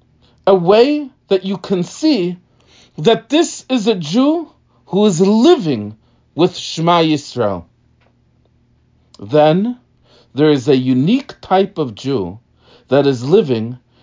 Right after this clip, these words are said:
in a continuous state of miracle and Mesiras Nefesh every single moment of his day.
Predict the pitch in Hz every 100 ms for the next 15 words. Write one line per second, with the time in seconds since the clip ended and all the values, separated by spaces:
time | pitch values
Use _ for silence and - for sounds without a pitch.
0 | _ - 165 147 - 151 127 - - 277
1 | 262 262 262 247 - - - - 196 202
2 | - 190 170 180 190 170 170 131 131 139
3 | 143 180 180 180 175 170 165 202 - _
4 | _ _ 196 208 180 185 233 220 - 220
5 | 214 190 190 165 165 165 151 131 127 131
6 | 104 101